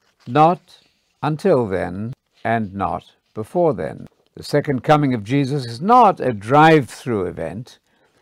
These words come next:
He's coming back. He has a one-way ticket. Paul knows that the ultimate restoration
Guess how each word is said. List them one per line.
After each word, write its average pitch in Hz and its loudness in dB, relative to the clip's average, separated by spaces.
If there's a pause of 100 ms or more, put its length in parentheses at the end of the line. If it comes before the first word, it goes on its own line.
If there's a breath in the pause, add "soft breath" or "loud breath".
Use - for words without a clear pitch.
(100)
He's 147 -4
coming 190 0
back. 139 2 (300)
He 151 0
has 151 4
a 135 0
one-way 147 2
ticket. - -8 (180)
Paul 240 8
knows 127 4
that - -10
the - -4 (100)
ultimate 170 2
restoration 131 -2